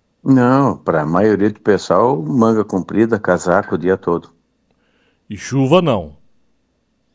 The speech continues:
Speaker 1: Alguma coisa hoje ainda que já teve, né? Garoazinho e talvez na sexta.
Speaker 2: Muito bem. Ouvintes conosco, o Laerte
Speaker 1: Toda, to-, todas as perguntas do fim de semana tá indefinido, deixa pra amanhã.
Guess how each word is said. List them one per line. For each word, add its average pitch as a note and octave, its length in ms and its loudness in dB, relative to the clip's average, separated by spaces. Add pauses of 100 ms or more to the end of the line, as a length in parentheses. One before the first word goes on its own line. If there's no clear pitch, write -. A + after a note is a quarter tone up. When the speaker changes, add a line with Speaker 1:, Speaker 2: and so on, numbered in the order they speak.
(600)
Speaker 1:
Alguma G#3 380 2
coisa F#3+ 400 2
hoje E3+ 320 2
ainda G2 320 0
que G2 100 -6
já F2 160 -2
teve, C3+ 360 0
né? F#2 220 -2 (200)
Garoazinho F2+ 680 0
e C3+ 40 0
talvez B2 420 0
na B2 120 -4
sexta. - 400 -8 (720)
Speaker 2:
Muito C3+ 240 -6
bem. F#2+ 220 -8
Ouvintes C#3+ 440 -2
conosco, F#3+ 720 0
o D3 460 -4
Laerte C#3+ 380 4
Speaker 1:
Toda, C3+ 380 4
to-, D3+ 300 0
todas D3+ 460 2
as C3+ 140 0
perguntas B2+ 500 2
do A2+ 60 -4
fim A#2+ 160 0
de A#2 60 -4
semana A#2+ 440 0
tá C3+ 120 -2
indefinido, F#2+ 640 -2
deixa F2 240 -4
pra F#2 140 -4
amanhã. F2 340 -2